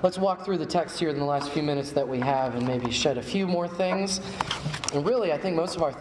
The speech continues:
my thoughts are just going to, uh, piggyback and deepen on what was already shared, which is just exciting for me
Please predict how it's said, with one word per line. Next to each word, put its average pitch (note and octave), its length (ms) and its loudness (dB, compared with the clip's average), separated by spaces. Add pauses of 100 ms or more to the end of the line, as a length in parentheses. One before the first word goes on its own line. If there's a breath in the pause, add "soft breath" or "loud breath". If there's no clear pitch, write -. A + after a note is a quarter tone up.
my D3 120 2
thoughts D#3+ 340 0
are D3 60 -6
just C#3+ 180 -4
going D3 200 2
to, C3+ 280 0
uh, B2 140 2
piggyback D3+ 680 0
and B2+ 200 -4
deepen D#3+ 420 0
on C3+ 200 0
what C#3+ 140 0
was C3 160 -2
already C3+ 300 0
shared, B2 400 0
which A#2 160 -2
is B2 100 -4
just - 220 -2
exciting C#3 480 2
for C#3 140 -4
me B2+ 240 0